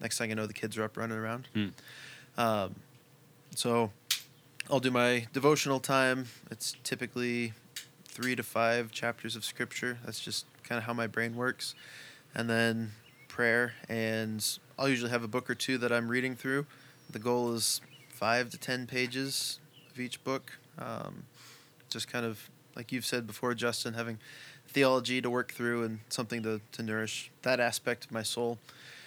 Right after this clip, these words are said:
Speaker 1: And then deeper study, I don't have a, a rigid schedule yet for which days of the week, but there are a couple days a week. I try to shoot for two days a week where I can get up and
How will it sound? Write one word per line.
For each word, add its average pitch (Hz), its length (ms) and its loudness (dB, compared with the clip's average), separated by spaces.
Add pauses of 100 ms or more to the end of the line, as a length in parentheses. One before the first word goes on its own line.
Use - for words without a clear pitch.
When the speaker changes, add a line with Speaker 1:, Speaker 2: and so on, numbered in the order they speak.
(340)
Speaker 1:
And 127 160 4
then 120 360 4 (320)
deeper 151 300 4
study, 127 600 2 (1400)
I 139 80 0
don't 139 220 2
have 131 680 2 (1200)
a, 113 300 4
a 107 160 0
rigid 127 480 0
schedule 123 540 2
yet 117 360 4 (320)
for 123 340 0
which 123 320 2
days 120 280 0
of 123 60 -8
the 127 60 -6
week, 143 260 0
but 110 120 -6
there 120 100 2
are 117 100 6
a 110 40 0
couple 120 280 -4
days 113 240 -2
a 113 40 -6
week. 117 380 -4 (180)
I 120 60 -2
try 120 240 2
to 107 180 -2 (320)
shoot 135 240 0
for - 120 -8
two 127 160 -2
days 120 220 0
a 113 60 -4
week 117 300 -2 (520)
where 117 140 0
I 117 60 4
can 113 100 -6
get 113 140 2
up 107 260 2
and 107 300 -4